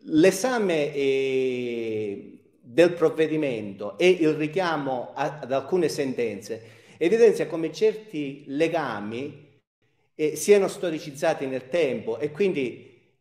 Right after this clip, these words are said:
si parte da Bruno Campolo e si vede come anche gli eredi di Bruno Campolo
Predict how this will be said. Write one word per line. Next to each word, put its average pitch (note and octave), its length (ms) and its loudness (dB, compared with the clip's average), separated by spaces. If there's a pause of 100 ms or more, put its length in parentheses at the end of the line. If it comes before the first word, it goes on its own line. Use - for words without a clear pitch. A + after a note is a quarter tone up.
si - 240 -2
parte F#3 380 6
da C3+ 360 -2
Bruno E3 360 0
Campolo C3 1200 -4
e E3+ 100 -4
si E3+ 220 -4
vede G#3 260 6
come D#3+ 300 -4
anche F#3 320 -4
gli D3+ 100 -2
eredi D#3+ 300 -2
di C3+ 100 -8
Bruno D3+ 320 -4
Campolo D3+ 920 -2